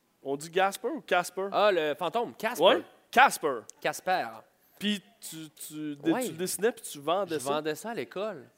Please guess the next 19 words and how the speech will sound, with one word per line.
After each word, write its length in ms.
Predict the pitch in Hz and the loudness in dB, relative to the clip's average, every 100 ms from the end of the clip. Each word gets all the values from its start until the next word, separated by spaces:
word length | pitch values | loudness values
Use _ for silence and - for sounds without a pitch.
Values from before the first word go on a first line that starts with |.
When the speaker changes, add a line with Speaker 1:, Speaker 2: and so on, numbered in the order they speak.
| _ | _
Speaker 2:
Ouais, 200 | - 180 269 | 0 4 4
ouais, 180 | 285 | 2
j'ai 160 | 180 160 | -2 -4
déjà 200 | 165 208 | -4 -4
eu 60 | 320 | -4
une 100 | 240 | -6
business 440 | 156 147 175 226 | -4 -4 -4 -6
de 100 | 175 123 | -6 -6
cartes 340 | - 185 - | -6 -6 -8
à 60 | 135 | -8
collectionner, 640 | 139 127 - 127 135 175 - - | -8 -8 -8 -10 -8 -12 -14 2
Casper. 380 | 254 247 - 165 - - 349 | 6 8 10 10 8 8 4
Speaker 1:
<laughs> 360 | - - 277 185 | -6 -18 -12 6
Mais 200 | 214 208 - | 6 6 4
personne, 400 | 196 - 247 254 151 | 2 4 2 2 0
un, 160 | 180 214 | 2 2
ça 140 | 156 | 0
existait 340 | 143 139 - 147 | -2 -2 2 2
pas. 160 | 180 | 0